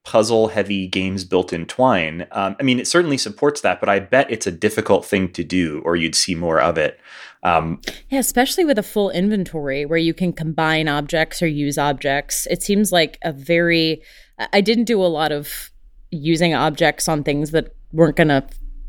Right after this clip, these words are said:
Speaker 2: help the puzzle, but it seems very big in that sense.
Speaker 1: Yeah, it sounds really cool. Uh, I'd like to give
Speaker 2: Yeah,
Speaker 1: it a
Speaker 2: I mean,
Speaker 1: try.
Speaker 2: sometimes you just want a lighthearted puzzler,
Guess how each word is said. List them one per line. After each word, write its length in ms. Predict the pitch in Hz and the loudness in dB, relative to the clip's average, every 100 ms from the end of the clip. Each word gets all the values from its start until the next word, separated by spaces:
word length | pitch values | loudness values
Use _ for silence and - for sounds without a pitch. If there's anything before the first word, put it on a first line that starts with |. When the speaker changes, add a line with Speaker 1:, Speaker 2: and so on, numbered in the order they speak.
| - - | -12 0
Speaker 2:
help 300 | 165 147 - | 2 2 0
the 60 | |
puzzle, 460 | - - 160 262 311 | -10 -4 0 2 4
but 140 | 220 | 2
it 140 | 170 - | 0 -2
seems 220 | 247 269 | 0 2
very 200 | 262 240 | 2 0
big 640 | 156 156 160 139 120 - - | 0 2 4 2 -2 -8 -4
in 100 | 139 | -2
that 200 | 123 - | -2 -4
sense. 440 | - - - - - - - - - | -4 -4 -4 -8 -10 -20 -20 -12 -4
Speaker 1:
Yeah, 60 | - | 0
it 80 | |
sounds 240 | - 160 185 | 2 2 2
really 180 | 151 135 | 2 2
cool. 400 | - 87 - - | 0 -2 -4 -4
Uh, 60 | 113 | 0
I'd 180 | 113 131 | 0 -2
like 160 | 139 | -4
to 60 | 131 | -4
give 120 | 233 | 2
Speaker 2:
Yeah, 160 | - 254 | 2 2
Speaker 1:
it 60 | |
a 20 | |
Speaker 2:
I 40 | 247 | 2
mean, 140 | 247 | 0
Speaker 1:
try. 60 | - | 0
Speaker 2:
sometimes 360 | 294 320 440 | -4 -2 -6
you 60 | 339 | -4
just 180 | 330 - | -6 -2
want 100 | 285 | 0
a 60 | |
lighthearted 520 | 233 190 196 208 190 - | 2 0 0 0 -2 -2
puzzler, 540 | 170 180 247 302 330 | -4 0 2 2 0